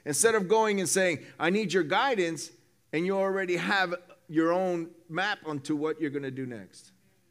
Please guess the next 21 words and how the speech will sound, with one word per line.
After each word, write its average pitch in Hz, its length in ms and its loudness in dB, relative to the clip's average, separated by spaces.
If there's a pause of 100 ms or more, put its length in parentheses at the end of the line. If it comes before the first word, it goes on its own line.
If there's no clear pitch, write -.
(180)
You've 196 180 0
already 226 260 2
made 208 240 6
a, 180 60 0 (200)
you're 214 160 2
going 262 280 6
to 233 80 8
him, 247 240 6
and 196 160 2
instead 185 400 0
of 202 100 0
asking 202 380 2
him 190 200 2
what 226 220 0
to 196 80 -2
do, 165 140 2
you're 180 180 4
asking 202 340 -2
him 180 80 -4
for 160 140 -4
mi-, 180 160 -6